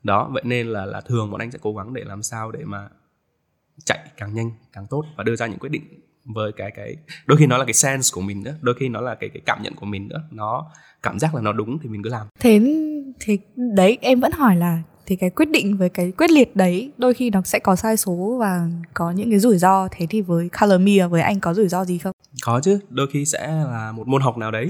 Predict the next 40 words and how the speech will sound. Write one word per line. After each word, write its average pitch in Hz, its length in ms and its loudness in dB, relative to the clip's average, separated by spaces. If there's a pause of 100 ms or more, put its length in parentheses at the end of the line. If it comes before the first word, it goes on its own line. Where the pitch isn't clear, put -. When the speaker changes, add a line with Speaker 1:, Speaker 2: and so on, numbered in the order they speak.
(100)
Speaker 1:
bọn 117 100 -6
anh 123 160 -4
đưa 131 120 0
ra 131 140 -4
quá 120 160 -6
nhanh 147 200 0 (160)
dẫn 120 180 -10
đến 120 140 -6
là 127 160 -4
thị - 100 -8
trường 110 220 -6
nó 110 80 -16
không 139 220 -8
fit. 190 80 -2 (600)
Đó, 107 400 0
đôi 131 140 -4
khi 131 200 -6
nó 117 100 -6
sẽ - 120 -10
là 139 120 -12
một 110 220 -12 (100)
cái 110 220 -10
side 131 260 0 (100)
project 135 240 -6 (100)
nào 117 260 -4
đấy 104 160 -4
ở 120 100 -12
trong 123 140 -10
công 127 120 -10
ty 131 180 -8 (160)
bọn - 120 -12
anh 120 120 -4
đưa 127 120 -2
ra 127 160 -4
để 120 140 -8
thử 101 160 4
xem 123 220 -2
liệu 113 140 -6
nó 104 120 -8
có, 110 360 -8